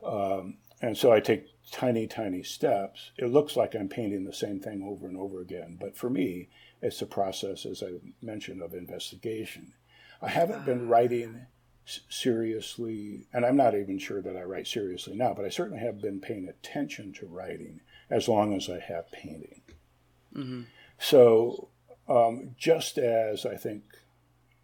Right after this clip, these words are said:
Speaker 1: and this is arguable, there's no doubt about it, um, just as the best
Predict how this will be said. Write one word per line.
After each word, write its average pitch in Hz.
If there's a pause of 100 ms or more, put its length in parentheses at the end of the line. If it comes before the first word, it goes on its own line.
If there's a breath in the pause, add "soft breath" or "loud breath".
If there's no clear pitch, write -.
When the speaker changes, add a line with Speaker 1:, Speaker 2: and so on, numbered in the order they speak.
(220)
Speaker 1:
and 139
this 196
is 180
arguable, 113 (400)
there's 113
no 120
doubt 104
about -
it, - (560 soft breath)
um, 107 (160)
just 147
as 113
the 101
best 117